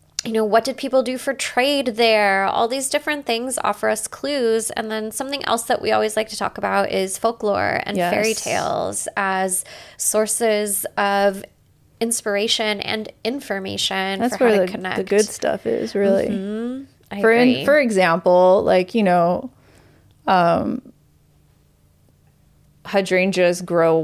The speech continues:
Speaker 2: rampant in the Azores, the flowers. So
Speaker 1: Mm-hmm.
Speaker 2: recently I purchased some dried um, hydrangeas, and now I have them on my altar with a photo of my, some of my ancestors. So, like, little things like that,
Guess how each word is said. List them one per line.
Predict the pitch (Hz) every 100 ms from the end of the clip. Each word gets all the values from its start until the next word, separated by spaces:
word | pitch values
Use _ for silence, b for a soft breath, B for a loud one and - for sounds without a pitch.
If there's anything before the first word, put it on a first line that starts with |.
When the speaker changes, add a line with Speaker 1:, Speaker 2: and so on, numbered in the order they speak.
| 160
Speaker 2:
rampant | 165 160 165 - -
in | 175
the | 180 -
Azores, | 185 185 - 220 214
the | 185
flowers. | - - 202 208 220 214
So | 180 175 175
Speaker 1:
Mm-hmm. | 349 415 453 466 _
Speaker 2:
recently | 180 170 165 165 170 202
I | - 165 160 175 - -
purchased | - 151 143 170 165 -
some | 185 190
dried | - - - 196 214 - b b b b b _
um, | - 196 190 214
hydrangeas, | 208 220 262 311 - - 113 233
and | - 175
now | 160 -
I |
have | 196 190
them | 247
on | 269
my | 330
altar | 415 415 - 185 - 208
with | 208 190
a | 208
photo | - 175 185 180
of | 175
my, | 160 - 277 -
some | -
of | 160
my | 156
ancestors. | 160 - - - - -
So, | 294
like, | 294 247 B B -
little | 349 320
things | 277 269 240
like | 233 240
that, | 175 165 220 277